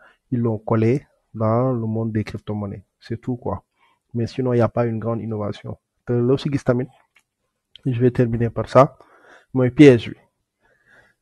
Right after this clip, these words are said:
Ñoom, les solutions qu'ils mettent en place, c'est basé sur du code. La majeure partie, code boo xam ne audité wuñ ko.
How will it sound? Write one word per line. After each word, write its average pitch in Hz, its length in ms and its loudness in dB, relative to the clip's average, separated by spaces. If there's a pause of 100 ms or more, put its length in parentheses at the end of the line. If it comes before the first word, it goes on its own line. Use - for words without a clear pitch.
(220)
Ñoom, 165 300 2
les 147 100 6
solutions 160 420 2
qu'ils 151 180 -2
mettent 135 200 -2
en 127 140 0
place, 120 440 -2 (420)
c'est - 540 -8
basé 135 300 4
sur 135 180 -2
du 120 120 -6
code. - 220 -10 (1040)
La 120 120 0
majeure 139 300 2
partie, 135 340 2
code 131 180 -2
boo 123 160 0
xam 123 200 0
ne 123 60 -2
audité 131 300 -2
wuñ 110 200 -4
ko. - 200 -16